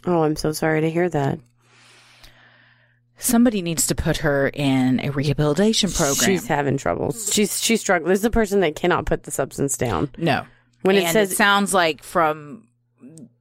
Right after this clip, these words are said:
Speaker 2: the Ethan's childhood, this has been a problem.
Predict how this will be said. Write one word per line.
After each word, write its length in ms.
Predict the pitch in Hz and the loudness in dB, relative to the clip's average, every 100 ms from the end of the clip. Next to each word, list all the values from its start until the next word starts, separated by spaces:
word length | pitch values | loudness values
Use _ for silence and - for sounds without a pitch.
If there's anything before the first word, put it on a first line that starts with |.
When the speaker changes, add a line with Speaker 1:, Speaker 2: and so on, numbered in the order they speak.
| _ - _ - - | _ -20 _ -20 -18
Speaker 2:
the 800 | 139 151 139 139 143 151 82 - - - | -4 0 4 4 4 2 -2 -6 -12 -2
Ethan's 460 | 202 190 196 170 - | 0 2 2 0 0
childhood, 560 | 214 196 160 160 123 117 | 2 2 2 -2 -4 -2
this 140 | - | 0
has 140 | 147 | 0
been 120 | 139 135 | 0 0
a 60 | |
problem. 500 | 131 135 123 76 - | 2 0 0 -6 -10